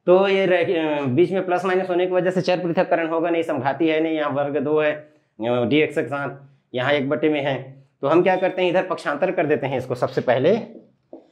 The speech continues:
वाई स्क्वायर डी एक्स upon डी वाई plus x equal to one upon y,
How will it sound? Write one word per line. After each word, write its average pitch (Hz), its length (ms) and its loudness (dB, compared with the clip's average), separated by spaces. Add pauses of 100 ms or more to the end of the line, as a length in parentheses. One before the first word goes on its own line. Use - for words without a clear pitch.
(300)
वाई 151 340 8
स्क्वायर 190 320 2
डी 170 220 4
एक्स 180 180 0
upon 165 340 2
डी 160 120 4
वाई 117 280 4
plus - 540 0
x 160 260 2
equal 131 260 0
to 151 120 0
one 139 180 2
upon 127 260 -2
y, 101 200 2